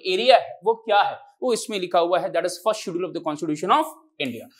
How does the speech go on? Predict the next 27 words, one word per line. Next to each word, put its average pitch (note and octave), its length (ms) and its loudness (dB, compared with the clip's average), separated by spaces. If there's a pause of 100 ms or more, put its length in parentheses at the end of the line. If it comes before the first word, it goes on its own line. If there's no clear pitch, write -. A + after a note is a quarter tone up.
(180)
फिर D4 280 2
सेकंड B3+ 420 0
शेड्यूल B3+ 320 -2
में B3 120 0
क्या A#3 160 4
लिखा G#3+ 220 2
हुआ G#3 200 2
है? C4+ 320 -2
सेकंड A#3+ 360 0
शेड्यूल A#3+ 320 -4
में A#3 220 -4
कुछ B3+ 180 -2
स्पेसिफिक B3 600 0
डिग्निटरीज E3 540 -6 (120)
के A3+ 180 -2 (140)
allowances A#3+ 800 0
एटसेटरा G3 420 -2
के G#3+ 160 -4
बारे E3 260 2
में D#4+ 360 -4
लिखा C#3+ 200 2
है। C3+ 100 -4
So D3+ 320 -8
allowances, G3 500 2 (360)
emoluments, F#3+ 600 0 (260)
एटसेटरा, C3 480 -2 (360)
allowances, F3+ 460 4